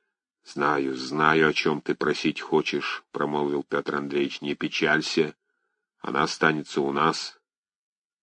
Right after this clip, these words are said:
и Ваньку для нее помилую». Анна Павловна с усилием поймала руку мужа и прижалась к ней губами. В тот же вечер ее не стало.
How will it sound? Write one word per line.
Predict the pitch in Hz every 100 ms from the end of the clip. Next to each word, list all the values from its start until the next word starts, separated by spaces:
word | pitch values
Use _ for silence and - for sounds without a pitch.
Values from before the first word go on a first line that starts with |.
| _
и | - 92
Ваньку | 73 76 71 -
для | 65 71 73
нее | 78 76 73
помилую». | - 71 67 67 62 60 60 _ _ _ _ _ _ _ _ _ _ _ _ _ _ _ _ _ _ - _
Анна | 78 80 78
Павловна | - 87 85 80
с | 78
усилием | 85 - 85 82 82
поймала | - 80 80 82 80 78
руку | 80 - 78
мужа | 78 110 98 104
и | - -
прижалась | 85 82 85 85 82 -
к |
ней | 82 78
губами. | 73 76 71 73 69 69 _ _ _ _ _ _ _ _ _ _ _ _ _ _ _ _
В | -
тот | 127 135
же | 120 117
вечер | 98 101 - 95
ее | 78 80
не | 78
стало. | - - 69 62 64 69